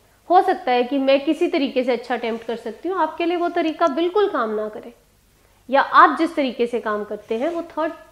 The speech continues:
बच्चे के लिए बिल्कुल भी useful ना हो। कुछ तरीके हैं tried and tested,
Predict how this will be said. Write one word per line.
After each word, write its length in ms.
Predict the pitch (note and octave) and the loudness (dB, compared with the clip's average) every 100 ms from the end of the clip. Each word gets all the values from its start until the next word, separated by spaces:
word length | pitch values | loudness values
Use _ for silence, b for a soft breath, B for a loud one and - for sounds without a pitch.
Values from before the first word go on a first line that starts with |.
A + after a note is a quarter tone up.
| _ | _
बच्चे 260 | A3 - G#3+ | -16 -10 -12
के 140 | G#3 | -8
लिए 200 | G#3+ D4+ D#4 A3+ G#3 | -8 -8 -10 -16 -12
बिल्कुल 380 | B3 A#3 - A#3 G#3 _ - | -10 -10 -8 -8 -10 _ -10
भी 140 | B3+ | -6
useful 440 | C#4+ C4 B3+ - A#3+ | -4 -4 -6 -6 -4
ना 180 | G#3+ G#3+ | -4 -4
हो। 300 | G3+ G3+ - _ _ b b b b - | -6 -12 -14 _ _ b b b b 0
कुछ 200 | G4+ - | 0 2
तरीके 460 | F#4+ E4 D#4 - D#4 | 0 2 2 2 2
हैं 320 | D#4 D#4 D#4 | 6 4 2
tried 300 | C4 A#3+ B3 | 2 4 4
and 180 | D#4 D#4 | 2 4
tested, 460 | D4+ D4+ - D#4 | 2 2 0 0